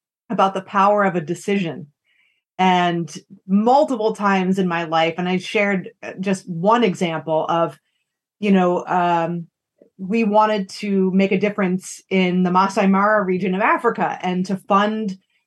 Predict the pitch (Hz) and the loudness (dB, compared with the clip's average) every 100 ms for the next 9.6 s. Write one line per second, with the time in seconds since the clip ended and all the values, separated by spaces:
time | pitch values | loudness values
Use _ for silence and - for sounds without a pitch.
0 | - 202 - - 220 240 196 - 190 175 | -4 -4 -2 0 2 2 0 -2 -2 0
1 | 175 170 185 202 247 233 247 247 247 302 | -2 -2 -4 -4 -4 -2 -2 -2 -4 -2
2 | 480 - 214 214 208 - 220 196 185 185 | 0 2 2 2 -2 0 0 2 0 0
3 | 175 185 175 165 160 165 175 - _ _ | 0 -2 -2 -2 -2 -2 -6 -10 _ _
4 | _ - 214 214 214 330 214 190 175 180 | _ -4 2 2 4 2 0 -2 0 0
5 | 170 190 185 - - - - 220 180 180 | 0 0 0 -2 -4 -4 -4 -8 -4 -4
6 | 165 - 190 294 - - 311 - 330 339 | -6 -10 -2 -2 -2 0 0 2 0 0
7 | - 254 226 233 294 - 254 185 190 226 | 2 0 2 0 -2 -4 -8 -4 0 0
8 | 330 _ _ _ _ 247 226 - 269 254 | -2 _ _ _ _ 2 2 0 0 -2
9 | 214 233 240 - - - | 2 2 2 -2 -10 -20